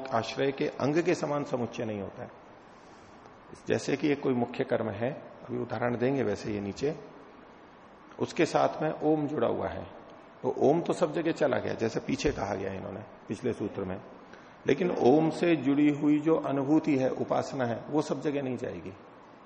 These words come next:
वो सबकी अपनी अलग-अलग ढंग से है। ओम चला जाएगा, लेकिन उसके साथ-साथ जो विस्तृत उपासना है, वो सब जगह नहीं जाएगी, अनुभूति, प्रतीति सबके साथ नहीं जाएगी, ये कथन कर रहे हैं।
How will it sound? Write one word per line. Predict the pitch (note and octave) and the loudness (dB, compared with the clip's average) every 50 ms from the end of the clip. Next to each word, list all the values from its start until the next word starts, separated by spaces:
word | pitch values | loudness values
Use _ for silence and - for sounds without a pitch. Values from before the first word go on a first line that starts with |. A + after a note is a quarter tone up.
| - - - - - | -20 -20 -18 -6 -2
वो | B2+ C3 | -2 0
सबकी | B2+ - C3 - - C#3+ C3+ | 0 -2 -2 -2 0 0 0
अपनी | B2 - - C#3+ B2+ | 0 0 -2 -4 -2
अलग-अलग | - A2+ A2+ A2+ A2 G#2+ A2 G2+ G2 G2+ | 0 0 0 0 0 -2 -4 -6 -6 -8
ढंग | G2 G2 | -10 -10
से | - - - | -10 -10 -10
है। | F2+ F2 G#2+ - - - - - - - - - - - - - - - - - - - - - - - | -10 -10 -12 -16 -20 -20 -20 -20 -20 -20 -20 -20 -20 -20 -20 -20 -20 -20 -20 -20 -20 -20 -20 -4 2 4
ओम | G#2 C3 D#3+ D#3 | 4 4 4 4
चला | - E3+ D#3 D#3 D#3 | 4 4 4 4 6
जाएगा, | D3+ D3 C#3+ C3+ A#2 A2 F#2+ - - - - - - - - - | 6 6 4 4 2 0 -2 -4 -6 -10 -12 -14 -16 -16 -8 -6
लेकिन | A2 G#2+ B2 C#3 A#2+ - - | -4 -4 -4 -4 -6 -6 -6
उसके | B2+ B2 - - F3+ E3 | -8 -6 0 2 2 2
साथ-साथ | - - C3+ - - - - - B2 B2+ | 4 2 2 2 0 0 0 0 2 2
जो | B2 - C#3+ C3+ C3 - - - G#2 | 2 0 -2 -2 -2 -4 -6 -8 -8
विस्तृत | G#2 - - - D#3+ C#3+ - | -8 -8 -4 -4 -4 -2 -2
उपासना | - G#2+ - - A2+ G#2 - - A#2 A2 G2+ | -2 -2 2 2 2 2 0 -2 -4 -4 -2
है, | F#2+ A2+ B2 C3+ | -2 -2 -2 -2
वो | C3+ A#2+ B2+ C#3 | 0 0 0 -2
सब | C3+ - - G#2+ F#2 | -2 -4 -6 -8 -6
जगह | - G#2+ G2+ G#2+ A#2 A#2+ | -6 -6 -4 -4 -4 -4
नहीं | G#2+ G2+ G2+ G#2 B2 A#2 | -4 -4 -4 -4 -6 -6
जाएगी, | G#2 A2+ G#2+ F#2+ F#2 F2+ G2 | -4 -4 -4 -4 -4 -4 -6
अनुभूति, | - A#2+ A2+ A2+ A2+ A#2 A#2+ A#2+ - D3 | -6 -6 -4 -2 0 0 0 0 0 -2
प्रतीति | B2+ - A2+ A2 - B2+ - - C#3 | -2 -2 -4 -4 -4 -4 -6 -4 -4
सबके | - - A2+ - - B2 | -4 -4 -6 -6 -6 -6
साथ | - - B2+ B2+ - - | -4 -2 -2 -4 -2 -4
नहीं | A#2 G#2+ G#2+ B2 A2+ | -4 -4 -4 -4 -4
जाएगी, | F#2 G2 F#2+ G2 F#2+ G#2 G#2 - A2 | -4 -6 -6 -6 -8 -8 -8 -6 -6
ये | G#2+ | -4
कथन | G2 - - - G#2 G2 F#2+ | -4 -4 -6 -4 -6 -6 -6
कर | - F#2 | -6 -8
रहे | F2+ E2+ F#2 | -8 -8 -10
हैं। | - | -10